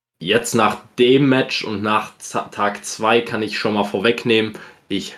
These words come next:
liebe Mance Warner. Und die Second Gear Crew generell gefällt mir gut. Matthew Justice,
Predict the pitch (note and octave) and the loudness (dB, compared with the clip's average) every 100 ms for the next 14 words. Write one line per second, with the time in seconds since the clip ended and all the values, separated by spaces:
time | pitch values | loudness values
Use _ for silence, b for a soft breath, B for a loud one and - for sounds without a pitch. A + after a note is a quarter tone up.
0 | - G2 G2+ A#2 B2+ A#2 A#2+ A#2+ A#2 - | -6 -2 4 6 6 8 6 6 2 -4
1 | _ G2+ G#2 G#2+ G#2 G#2 G#2 G#2 - _ | _ -4 0 2 2 0 -2 -6 -12 _
2 | _ _ _ _ G2 G#2+ A#2+ A#2 G#2+ D2 | _ _ _ _ 0 4 6 6 4 -2
3 | - - _ _ _ _ _ _ _ _ | -6 -16 _ _ _ _ _ _ _ _
4 | _ - A2 A2+ G#2+ C3+ - - - A#2+ | _ -10 -4 -4 -2 -4 -4 -6 -4 -2
5 | C3 C3+ C3+ - - B2 A#2 A#2+ A2+ G#2+ | 2 2 0 -8 -2 -2 2 0 0 2
6 | B2 B2 B2 G#2+ B2 B2 A#2+ A#2 A#2+ A2+ | 4 4 2 -4 0 0 0 -4 -2 -4
7 | A2+ G#2 A2+ A2 B2+ C#3 - C#3 B2 | -6 -8 -8 0 2 2 2 0 0